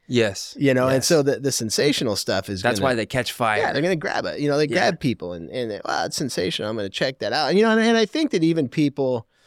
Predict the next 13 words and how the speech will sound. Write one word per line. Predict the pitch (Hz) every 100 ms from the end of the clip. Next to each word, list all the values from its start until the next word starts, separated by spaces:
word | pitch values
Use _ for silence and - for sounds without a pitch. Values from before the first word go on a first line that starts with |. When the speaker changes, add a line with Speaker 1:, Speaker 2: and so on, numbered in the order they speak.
| _ _ _
Speaker 2:
you | 220 208
know, | 180
like | 165 151
the, | 165 143 - _ _ _ _ -
the | 175
flat | - 196 180 131
earth | 120 -
thing, | 113 127
I, | 156
this | 170 156 185 185
is | 131
my | 120 107
opinion. | 92 - 85 76 71